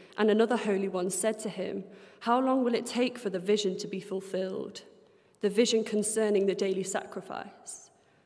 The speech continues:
the rebellion that causes desolation, the surrender of the sanctuary, and the trampling underfoot of the Lord's people."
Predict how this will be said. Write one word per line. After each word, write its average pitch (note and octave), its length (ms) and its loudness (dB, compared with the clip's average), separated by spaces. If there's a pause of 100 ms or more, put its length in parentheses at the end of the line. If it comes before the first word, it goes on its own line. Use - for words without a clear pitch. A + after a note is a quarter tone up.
the G#3 80 2
rebellion G#3+ 540 6
that F#3+ 160 0
causes G3 380 -2
desolation, G3 920 -2 (600)
the G#3+ 100 0
surrender A3 600 2
of G3 140 -2
the F#3+ 80 -4
sanctuary, G3 800 -6 (260)
and G#3 140 4
the G3 60 2
trampling G#3+ 520 2
underfoot G3+ 540 -2
of F3 100 -6
the F#3+ 100 -2
Lord's F#3+ 360 -2
people." - 500 -12